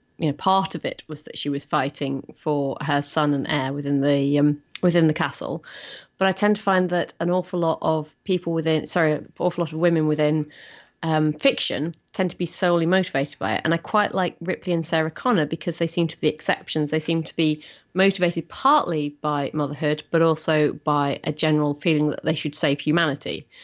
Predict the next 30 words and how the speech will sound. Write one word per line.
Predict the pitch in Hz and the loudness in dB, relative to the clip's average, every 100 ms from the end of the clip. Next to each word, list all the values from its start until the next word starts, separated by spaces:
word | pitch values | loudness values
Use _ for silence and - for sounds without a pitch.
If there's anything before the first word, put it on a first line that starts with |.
| - - - | -20 -20 -6
Uh, | 180 190 | -2 0
I | 190 | 2
mean, | 196 214 | 2 2
what | 220 | 0
do | 220 | -2
you | 214 214 | 0 0
think | 208 180 165 - | 0 -2 -2 -4
of, | 170 165 160 156 _ | 0 2 0 -4 _
um, | - 156 156 156 156 | -6 -2 0 -2 -2
books | 175 - - - | -2 -2 -6 -6
you've | 165 165 | -4 -2
read | 151 151 151 | 2 2 2
and | - 151 | 0 -2
T | 156 156 | -2 -2
V | 151 | -2
that | 139 | -2
you've | 151 151 | -2 2
watched | 151 - | 2 0
about | - 160 147 - | -4 -2 -2 -2
the | 156 | 0
roles | 165 156 151 | 2 2 0
of | |
mothers | 160 156 151 147 - - | 0 0 0 -4 -4 -6
within | 165 156 156 | 0 2 4
warfare | 160 156 - 139 160 - | 4 2 0 -2 -2 -2
and | 147 | -2
how | 156 151 | -2 -2
they | 147 | -2
are | |
portrayed? | 147 - 165 139 143 | -6 -8 -6 -6 -6